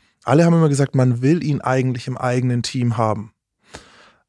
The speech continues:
Aber wie er es geschafft hat, ohne Abschluss als Lehrer arbeiten zu können, ist nur wieder eins von unzähligen Mysterien, die diesen Mann umgeben. Also wir wissen es nicht. Und gleichzeitig, wenn du dir so ein Foto von ihm anguckst,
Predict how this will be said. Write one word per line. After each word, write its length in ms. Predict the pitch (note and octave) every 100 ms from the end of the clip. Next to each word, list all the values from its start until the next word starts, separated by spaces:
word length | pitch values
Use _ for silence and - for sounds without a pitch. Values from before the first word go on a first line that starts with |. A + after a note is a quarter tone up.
| _ _
Aber 300 | - C3 C3+
wie 140 | C#3 A3+
er 80 | C4+
es 80 |
geschafft 420 | - C3+ A3 G#3+ A#2
hat, 120 | A#2
ohne 360 | E3+ G3+ C#3
Abschluss 320 | - - C3 B2+
als 180 | A#2
Lehrer 260 | B2+ D#3+ D#3
arbeiten 360 | B2+ B2+ B2 B2+
zu 140 | A#2
können, 320 | - C3 C3+
ist 480 | - B2+ C3 - - _ _ -
nur 400 | B2+ C3+ C#3+ C3+
wieder 300 | C3+ C3 B2
eins 340 | B2+ C3 C3
von 160 | - A2
unzähligen 560 | B2 B2 B2+ A#2+ A#2+
Mysterien, 520 | A#2 A2+ A#2 A2+ A2+ A2
die 100 | G2+
diesen 380 | G#2 A2 - - _ _ _ _ _ _ _
Mann 320 | - A2+ A2+ A#2
umgeben. 540 | B2+ B2 E3 D3+ G#2 - _ _ _ -
Also 180 | A#2 C3
wir 100 | E3
wissen 180 | A3+ F3+
es 100 | A2
nicht. 220 | G2+ _ _ _ _ _ _
Und 220 | C#3 C3+
gleichzeitig, 460 | - D#3+ F#3 C#3+ C3
wenn 100 | E3+
du 60 | F3+
dir 140 | D#3+
so 100 | D3
ein 60 | C#3+
Foto 300 | E3 E3 D3+
von 200 | C3 A#2
ihm 100 | F2+
anguckst, 540 | F#2 A2+ - - -